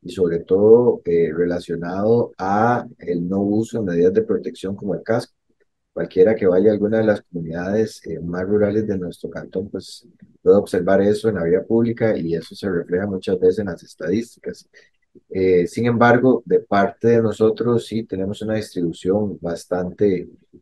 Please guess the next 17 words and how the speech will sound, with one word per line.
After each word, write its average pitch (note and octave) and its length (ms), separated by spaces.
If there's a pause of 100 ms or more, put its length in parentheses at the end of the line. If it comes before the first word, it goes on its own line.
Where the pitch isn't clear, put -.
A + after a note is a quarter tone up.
heterogénea G2 880
en F#2 140
cuanto E2+ 440
a E2+ 60
áreas G2+ 220
de A2 80
atracción, G2+ 720
lugares F#2+ 340
de G2+ 100
accidentabilidad E2+ 1040 (460)
y F2+ 180
los F2+ 220
pacientes F2 520
que G#2 140
eventualmente F2+ 720
nos E2 180
refieren E2+ 580